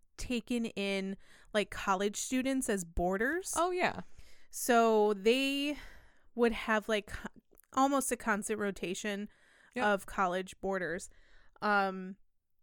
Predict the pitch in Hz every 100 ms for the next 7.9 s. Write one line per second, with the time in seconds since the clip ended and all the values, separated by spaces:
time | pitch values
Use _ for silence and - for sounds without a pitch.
0 | _ - - - 233 220 202 226 240 -
1 | - 214 196 202 220 240 247 240 220 208
2 | 202 190 196 - 190 185 180 170 - 190
3 | - - 262 269 285 294 - 240 214 220
4 | 220 220 190 196 220 208 - - 214 -
5 | - 233 226 233 233 208 202 190 185 185
6 | 190 - _ _ _ _ _ _ - 196
7 | 185 - 214 208 196 185 175 180